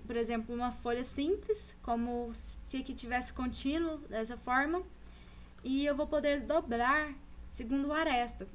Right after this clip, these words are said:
Eu não vou adicionar, eu apenas vou flexionar a minha chapa para poder fazer a dobra,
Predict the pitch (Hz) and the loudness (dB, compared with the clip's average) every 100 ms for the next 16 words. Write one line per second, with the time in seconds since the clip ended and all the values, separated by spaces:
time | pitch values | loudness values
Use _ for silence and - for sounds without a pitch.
0 | - 233 240 285 330 339 330 320 339 339 | -6 -2 2 2 6 6 6 2 2 4
1 | 269 - 220 - - - 220 240 240 247 | 4 2 -2 -10 -14 -4 0 2 2 2
2 | 262 277 269 277 277 294 311 - 320 269 | 2 2 2 2 0 -2 -2 -2 -2 2
3 | 233 226 220 226 247 - 262 262 - 330 | 4 2 2 0 0 0 2 2 0 -8
4 | - - - - 285 285 311 302 302 285 | -10 -16 -10 -2 0 2 2 2 0 0
5 | 302 320 277 233 226 | 0 2 2 2 -2